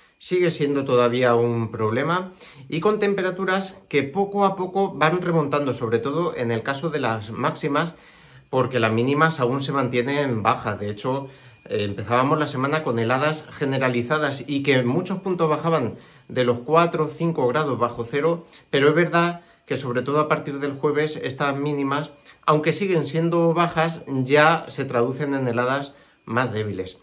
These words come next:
Para los próximos días, eh, el fin de semana concretamente, pues casi que podremos hablar de un tiempo primaveral. Este viernes vamos a tener de nuevo mucho sol, cielo muy despejado,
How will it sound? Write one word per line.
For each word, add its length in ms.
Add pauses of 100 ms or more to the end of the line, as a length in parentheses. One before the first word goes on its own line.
(220)
Para 180
los 140
próximos 560
días, 300
eh, 220
el 100
fin 160
de 60
semana 340
concretamente, 600
pues 160
casi 240
que 100
podremos 400
hablar 280
de 60
un 100
tiempo 280
primaveral. 600
Este 200
viernes 460 (400)
vamos 320
a 100
tener 360
de 120
nuevo 320
mucho 300
sol, 320
cielo 260
muy 120
despejado, 680